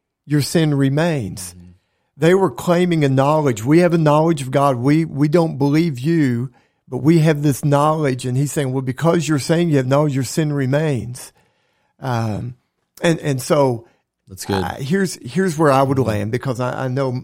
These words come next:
Speaker 1: uh, we've got to move on to the next question. There's one other thing I want us to mention. In Genesis eighteen, it's that incredible story where Sodom and Gomorrah is getting ready to be destroyed.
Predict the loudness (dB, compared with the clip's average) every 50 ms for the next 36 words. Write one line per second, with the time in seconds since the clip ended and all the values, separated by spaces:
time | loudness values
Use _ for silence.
0 | -10 -14 -14 -12 -12 -14 -16 -18 -20 -20 -14 -14 -4 0 0 2 2 2 2 2
1 | 2 4 4 2 0 0 -2 -4 -2 -4 -4 -6 -6 -12 -8 -4 -2 -2 -2 -4
2 | -8 -10 -10 -10 -10 -14 -18 _ _ _ _ _ _ _ _ _ _ _ _ _
3 | _ _ _ _ _ _ -20 -20 -20 -14 _ -2 -2 -2 -2 0 0 2 2 4
4 | 2 2 0 -2 -2 0 -2 -2 0 -2 -2 -2 -2 -2 -4 -4 -6 -6 -6 -4
5 | -4 -4 -6 -6 -8 -6 -6 -6 -4 -2 -2 -2 -2 -2 -4 -6 -8 -8 -8 -6
6 | -2 -2 -2 -2 -2 _ -6 -4 -2 -2 -2 -2 -4 -6 -8 -10 _ _ _ _
7 | _ _ _ _ _ _ _ _ -6 -6 -6 -4 -4 -2 -2 0 0 -2 -6 -6
8 | -6 -4 -2 -2 -2 -2 -4 -6 -8 -8 -8 -4 -2 0 0 0 0 0 0 -2
9 | -2 -6 -10 _ _ _ _ _ _ _ _ _ -6 0 2 2 4 4 2 0
10 | -2 -4 -6 -10 -6 -2 -2 0 0 0 0 0 0 0 -2 0 0 0 0 0
11 | 0 0 2 2 2 0 0 -2 -6 -4 -2 -2 0 0 -2 -2 0 0 0 0
12 | 0 -2 -2 -4 -6 -4 -2 -2 0 0 0 -2 -4 -6 -8 _ _ _ _ _
13 | _ _ _ _ _ -8 -8 -8 -6 -4 -2 -2 0 0 -2 -2 -4 -4 -6 -8